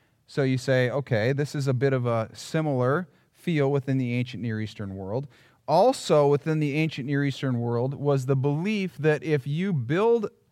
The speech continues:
a temple and you actually complete it, so you, you finish the project, <laughs> which if you own a house, I'm not sure that ever happens, but,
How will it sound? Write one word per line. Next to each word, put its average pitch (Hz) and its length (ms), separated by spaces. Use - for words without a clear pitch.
a 143 100
temple 220 920
and 156 140
you 165 200
actually 214 520
complete 185 520
it, - 280
so 151 500
you, 143 300
you 127 160
finish 208 540
the 196 120
project, 156 840
<laughs> - 460
which 120 200
if 123 140
you 127 100
own 135 140
a 123 40
house, 123 440
I'm 120 140
not 117 180
sure 120 160
that 120 140
ever 120 180
happens, 113 420
but, 113 220